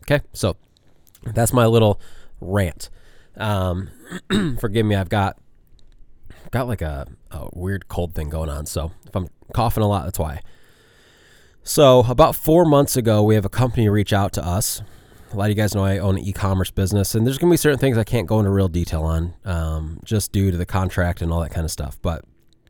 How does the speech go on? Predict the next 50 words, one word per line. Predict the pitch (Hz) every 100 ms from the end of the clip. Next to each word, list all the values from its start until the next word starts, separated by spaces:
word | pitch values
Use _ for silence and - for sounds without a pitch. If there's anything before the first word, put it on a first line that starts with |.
| _ - - 120
um, | 95 92 92 - - - - - - -
we | 131
have | 123
a |
company | 151 151 135
reach | 127 -
out | 113 101
to | 117
us, | 107
and | 113
they |
say, | 104 117 107 101 - _ _ _ -
basically, | 120 127 - 131
they | 107
send | - 117
us | 110
an | 101
email, | 95 82 80
and | 87
they |
say, | 87 101
"Hey, | 131 113 95 -
we're | 107
curious | 98 143 131 120
if | 104
you | 110
guys, | 101 101 101 98 - -
uh, | 98 92
would | 92 92
be | 104 98 95 -
interested | 113 110 104 95 - 104 101 95 - - - -
in | - 98 95
getting | 110 107 104
us | 101
a |
quote | 98 - 98 90
for | 104
a | 90
bulk | 80 85 92 -
order | 101 95 82 85 87 -
of | 98 80
one | 82
of | 85
your | 95
products." | 139 135 67 - - - _ _ _ _ _ _ _ -
And | 113 104
so | 113 107 101 - - - -
Mitch | 117 131 -
fielded | - 120 120
the | 113